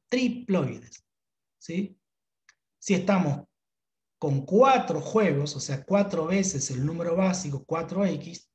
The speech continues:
tetraploide, pentaploide, eneaploide, ¿sí? Dependiendo de la cantidad de juegos o de serie de cromosoma que tenga un individuo. A partir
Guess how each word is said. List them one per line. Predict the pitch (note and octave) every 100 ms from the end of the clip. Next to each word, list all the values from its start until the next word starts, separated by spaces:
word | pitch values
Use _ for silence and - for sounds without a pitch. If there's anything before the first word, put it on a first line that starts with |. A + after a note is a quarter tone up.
| _
tetraploide, | B3 A#3+ A#3+ D#3+ C#3+ D#3 C3 A2 G#2 A2+ _ _ _ _ _
pentaploide, | A#3+ B3 A3+ G3+ F3+ G3 G#3 G#3 G#3 G3 -
eneaploide, | A#3+ A#3+ A3 E3+ D3 C#3 D3 A#2+ A#2 G#2+ _ _ _
¿sí? | - G3 A3 A#3 _ _
Dependiendo | D3+ C#3+ D3+ E3+ G#3 G3+
de |
la | F3 E3
cantidad | D#3+ D3+ D#3+ F#3+
de | F#3 C#3+
juegos | - A3+ A3+ A3+ A#3 E3+
o | D3
de |
serie | D3+ G3+ G#3 G3
de | F3+
cromosoma | D3 D3 - F3+ F#3
que | F3 C#3+ - _ _ _ _
tenga | F#3+ F#3+ F#3+ F#3 F3+
un | E3 E3+
individuo. | D3+ C#3 C#3 A#2+ - - _ _ _ _ _ _ -
A | F#3+ F#3
partir | G3+ F#3 - C#4+ D3+ B2+